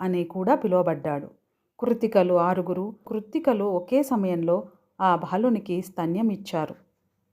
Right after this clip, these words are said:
ఆ బాలుడు కూడా ఒకేసారి ఆరు ముఖములతో ఆ తల్లుల చనుబాలు తాగాడు. అందుకని ఆ బాలునికి షణ్ముఖుడు అనే పేరు వచ్చింది. తరువాత ఆ కుమారుడు దేవసేనలకు సైన్యాధిపతిగా నియమింపబడ్డాడు.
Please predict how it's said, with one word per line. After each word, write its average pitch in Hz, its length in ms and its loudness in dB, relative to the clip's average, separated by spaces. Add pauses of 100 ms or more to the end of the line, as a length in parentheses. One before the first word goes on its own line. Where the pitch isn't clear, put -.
(400)
ఆ 190 160 6
బాలుడు 190 420 4
కూడా 277 360 0 (260)
ఒకేసారి 208 680 4
ఆరు 180 240 2
ముఖములతో 190 760 2
ఆ 180 160 0
తల్లుల 202 520 0 (120)
చనుబాలు 202 380 2
తాగాడు. 147 460 -2 (440)
అందుకని 180 600 2 (240)
ఆ 185 140 4
బాలునికి 190 640 2
షణ్ముఖుడు 185 760 -2 (160)
అనే 185 220 0
పేరు 170 300 -4
వచ్చింది. 170 500 -4 (440)
తరువాత 175 420 2
ఆ 165 160 0
కుమారుడు 202 520 0 (360)
దేవసేనలకు 196 960 4
సైన్యాధిపతిగా 185 960 -2
నియమింపబడ్డాడు. 180 920 0